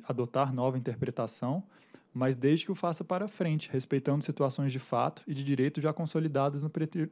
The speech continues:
período pretérito. Então, essa nova interpretação que a C C E deu às linhas de comando da, das regras de comercialização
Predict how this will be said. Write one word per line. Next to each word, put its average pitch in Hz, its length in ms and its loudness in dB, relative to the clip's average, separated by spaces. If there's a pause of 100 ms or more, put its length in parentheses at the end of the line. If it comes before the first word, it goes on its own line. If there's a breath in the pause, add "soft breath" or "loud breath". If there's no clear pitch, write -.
(120)
período 151 260 2
pretérito. 135 640 2 (420 loud breath)
Então, 147 140 0
essa 160 160 -2
nova 170 240 2
interpretação 160 800 -2
que 120 80 -6
a - 20 -2
C 131 140 -4
C - 160 -2
E 127 200 6
deu 113 360 2 (360 loud breath)
às 117 140 -4
linhas 127 220 0
de 131 80 -2
comando 120 520 2
da, 110 400 0 (160)
das 107 760 -4
regras 113 300 0
de - 40 -10
comercialização 117 960 -2